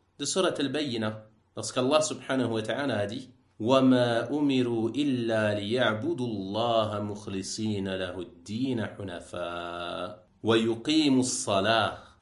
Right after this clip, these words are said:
وَيُؤْتُوا الزَّكَاةَ وَذَلِكَ دِينُ الْقَيِّمَةِ. » Et il ne leur a été ordonné que d'adorer Allah en lui vouant un culte exclusif,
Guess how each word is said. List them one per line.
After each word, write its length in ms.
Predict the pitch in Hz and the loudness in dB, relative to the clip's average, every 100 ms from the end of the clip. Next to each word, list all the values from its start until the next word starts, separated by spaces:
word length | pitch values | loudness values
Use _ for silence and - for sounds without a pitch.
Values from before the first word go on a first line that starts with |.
| _ 104 | _ -2
وَيُؤْتُوا 640 | 104 110 339 - - 113 | 2 6 6 4 -4 -4
الزَّكَاةَ 880 | 104 101 95 - 104 107 107 113 - _ _ 92 | -4 -4 -4 0 4 4 2 0 -12 _ _ -6
وَذَلِكَ 1040 | 95 92 87 90 92 90 87 85 - 104 | -2 -2 -2 -2 0 0 -2 -4 -4 -4
دِينُ 500 | 90 101 135 160 147 | -4 -4 -4 -4 -4
الْقَيِّمَةِ. » 760 | 110 90 95 85 82 78 - - - _ _ _ | -6 -6 -10 -10 -12 -16 -18 -20 -20 _ _ _
Et 120 | 107 | 2
il 180 | 113 113 | 2 2
ne 120 | 113 | 0
leur 260 | 113 110 107 | 2 2 2
a 100 | 113 | 0
été 460 | 107 104 107 - - | 0 -2 -4 -6 -2
ordonné 520 | 180 180 165 117 92 - - - _ _ _ - | -2 0 -2 -4 -6 -12 -20 -20 _ _ _ -8
que 120 | 101 | -4
d'adorer 580 | 95 117 139 135 120 123 | 0 2 2 0 -2 -2
Allah 600 | 117 117 98 110 147 151 | -2 -2 -2 0 0 -2
en 100 | 139 | -2
lui 140 | 131 | -2
vouant 240 | 113 135 | -2 -2
un 120 | 143 131 | -2 -4
culte 340 | - 165 165 | -4 -6 -4
exclusif, 840 | 160 - 175 170 175 127 - - | -8 -4 -4 -4 -6 -8 -16 -20